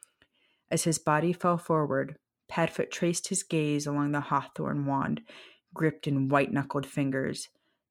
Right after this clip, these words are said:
to blemished arm, and then to Draco, who stood tall and firm, staring with hard, cold, gray eyes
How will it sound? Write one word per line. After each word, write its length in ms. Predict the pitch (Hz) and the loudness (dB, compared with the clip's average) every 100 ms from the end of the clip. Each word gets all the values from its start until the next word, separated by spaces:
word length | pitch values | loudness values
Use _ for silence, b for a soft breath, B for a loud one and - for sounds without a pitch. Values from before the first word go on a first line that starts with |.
| _ _ | _ _
to 140 | - 160 | -4 -2
blemished 580 | 135 139 151 165 - - | 0 2 4 2 0 -2
arm, 560 | 143 135 127 123 131 139 _ - | 2 2 2 0 -2 -6 _ -2
and 180 | 151 147 | 2 4
then 120 | 135 | 4
to 100 | 143 | 2
Draco, 640 | 143 135 131 135 120 123 - _ _ _ | 0 0 0 -2 -4 -4 -10 _ _ _
who 80 | 160 | -2
stood 360 | - 143 135 - | 0 0 -2 -4
tall 680 | - 147 143 143 143 147 | -4 2 4 4 4 2
and 180 | 143 143 | 2 -2
firm, 520 | - 123 120 - 147 b b b b b - | 0 0 0 -2 -8 b b b b b 2
staring 540 | - - 151 135 131 | 4 6 6 6 2
with 160 | 131 - - - | -2 -6 -10 -8
hard, 580 | - 156 151 160 175 - _ _ | -2 4 4 4 0 -8 _ _
cold, 560 | - 160 143 139 127 - - | -4 2 2 2 -2 -6 -6
gray 360 | 147 143 139 135 | 0 2 4 4
eyes 580 | 135 127 - - - | 2 2 -2 -4 -6